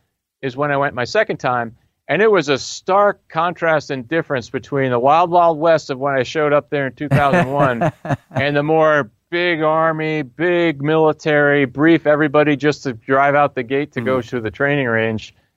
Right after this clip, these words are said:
Speaker 1: kind of thing, where the first time I was there, it was, you talk to a village guy, he says so-and-so is gonna be in the village over to,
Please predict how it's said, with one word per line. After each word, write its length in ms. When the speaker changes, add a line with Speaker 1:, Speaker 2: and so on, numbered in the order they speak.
Speaker 1:
kind 200
of 80
thing, 280
where 200
the 120
first 400
time 280
I 100
was 160
there, 360
it 120
was, 500
you 80
talk 320
to 120
a 60
village 380
guy, 280
he 120
says 320
so-and-so 460
is 100
gonna 200
be 200
in 80
the 80
village 380
over 300
to, 300